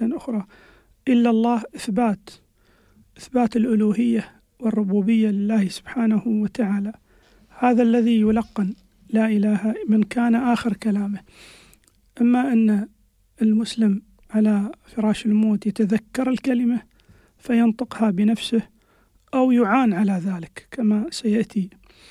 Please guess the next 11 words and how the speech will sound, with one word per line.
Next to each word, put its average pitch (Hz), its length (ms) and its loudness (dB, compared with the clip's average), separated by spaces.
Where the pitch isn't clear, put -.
قال: 254 340 2
"من 233 140 4
كان 262 320 2
آخر 240 500 0
كلامه 214 540 2
لا 202 320 0
إله 214 420 0
إلا 208 160 2
الله 214 240 2
دخل 240 400 0
الجنة"، 202 520 -2